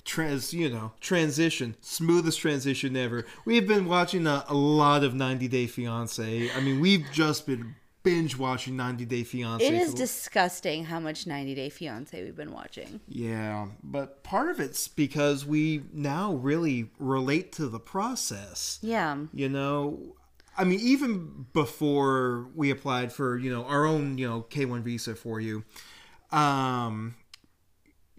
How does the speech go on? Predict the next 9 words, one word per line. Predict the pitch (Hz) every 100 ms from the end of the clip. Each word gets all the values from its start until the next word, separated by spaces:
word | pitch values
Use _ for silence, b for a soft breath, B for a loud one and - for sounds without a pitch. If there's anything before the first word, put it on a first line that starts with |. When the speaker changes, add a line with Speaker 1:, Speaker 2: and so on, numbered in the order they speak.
| 208
Speaker 1:
y-, | 202 415 _ _ _ -
ninety | 202 190 208 180
Day | 175
Fiancé | 160 151 139 131 135
is | 123
like, | 127 127
"Wow, | 120 123 123 120 117
this | 127 -
is | 113 101 -